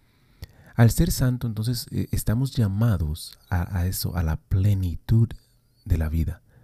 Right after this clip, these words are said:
Por medio de la santidad podemos disfrutar verdaderamente de lo que es la vida. Muchas veces queremos o pensamos, eh, que queremos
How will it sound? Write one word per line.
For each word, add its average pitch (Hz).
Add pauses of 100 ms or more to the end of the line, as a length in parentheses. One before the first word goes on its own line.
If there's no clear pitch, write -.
(440)
Por 95
medio 104
de 107
la 90
santidad 101 (500)
podemos 95
disfrutar 98
verdaderamente 95
de 78
lo 78
que 76
es -
la 76
vida. 73 (720)
Muchas 107
veces 107
queremos 101
o -
pensamos, 90 (500)
eh, 85
que 95
queremos 98